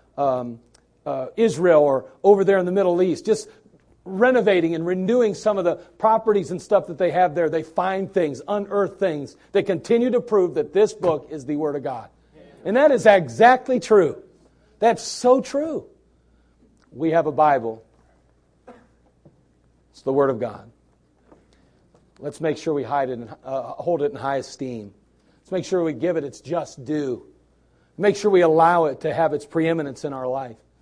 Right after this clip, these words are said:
This is God's Word, the very Word that created the universe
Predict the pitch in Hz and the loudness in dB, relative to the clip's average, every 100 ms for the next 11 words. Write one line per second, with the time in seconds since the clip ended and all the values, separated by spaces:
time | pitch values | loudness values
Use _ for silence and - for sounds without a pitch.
0 | _ _ _ _ _ 110 - 123 143 135 | _ _ _ _ _ -16 -12 -2 0 0
1 | 104 127 127 113 110 _ _ _ _ _ | 0 -4 -4 -4 -10 _ _ _ _ _
2 | _ _ 117 143 151 131 127 127 120 117 | _ _ -2 0 2 0 -2 -2 -6 -12
3 | - 143 135 123 131 151 131 110 110 - | -6 -4 -4 -8 -8 -8 -8 -10 -12 -18